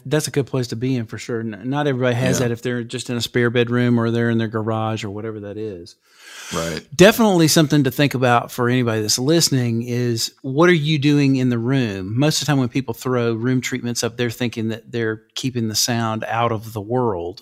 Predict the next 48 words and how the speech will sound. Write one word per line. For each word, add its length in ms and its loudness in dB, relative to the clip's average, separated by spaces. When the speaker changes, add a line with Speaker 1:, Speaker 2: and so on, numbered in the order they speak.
Speaker 1:
And 260 -4
Speaker 2:
Mm-hmm. 140 0
Speaker 1:
unless 300 2
you 60 0
do 140 0
something 280 -2
with 140 -12
construction, 800 -2
like 220 -8
room 280 0
within 260 -4
a 80 -4
room 260 -4
construction, 680 -6
that's 240 2
nearly 580 4
impossible 800 -6
Speaker 2:
Right. 220 -2
Speaker 1:
to 100 -2
try 300 0
and 140 -4
keep 380 -6
all 300 0
of 80 -4
that 240 -2
sound, 480 -4
especially 340 0
if 80 -2
it's 140 -4
a 40 2
smaller 580 2
room. 560 -2
You 180 -2
know, 40 0
the 80 -2
sound 440 2
wants 400 4
to 100 -2
get 180 -2
out 220 -4
of 60 -12
that 200 -14
room. 380 -20
Speaker 2:
Yeah. 260 4
Speaker 1:
And, 220 0
uh, 240 -4
so 220 -2
you 240 -4